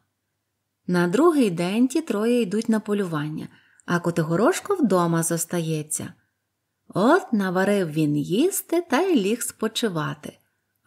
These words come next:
Аж грюкає хтось у двері. «Відчини!»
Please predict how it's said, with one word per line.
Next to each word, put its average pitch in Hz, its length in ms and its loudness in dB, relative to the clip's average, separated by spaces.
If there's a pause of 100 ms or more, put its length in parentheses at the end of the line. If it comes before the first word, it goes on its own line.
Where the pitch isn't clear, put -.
Аж 170 120 -2
грюкає 254 640 0
хтось 175 400 -6
у 240 60 -2
двері. 165 580 -4 (480)
«Відчини!» 220 1040 2